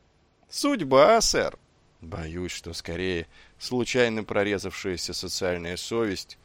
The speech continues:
и счастливый дар ошибаться. Что ты собираешься делать теперь, князь? Не знаю, так, я еще не решил. Может, составишь компанию мне и Ольвигу?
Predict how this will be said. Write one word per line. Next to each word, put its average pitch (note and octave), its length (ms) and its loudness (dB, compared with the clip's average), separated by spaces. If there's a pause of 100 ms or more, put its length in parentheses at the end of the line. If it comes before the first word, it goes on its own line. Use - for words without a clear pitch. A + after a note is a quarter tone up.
(380)
и D3 120 -8
счастливый F#2+ 600 -4
дар E2+ 260 -6
ошибаться. - 720 -10 (1700)
Что F3+ 280 2
ты A#3 120 -2
собираешься A3+ 640 0
делать G#3+ 420 0
теперь, F#2 480 -10 (100)
князь? - 480 -8 (1400)
Не B2+ 140 -2
знаю, G2+ 520 -8
так, - 300 -12
я F#2 200 -2
еще F2 300 -6
не E2+ 160 -10
решил. - 500 -14 (680)
Может, G3+ 360 8
составишь F#3 540 4
компанию D#3 580 6
мне D3 440 4
и B2 80 6
Ольвигу? G#3 600 2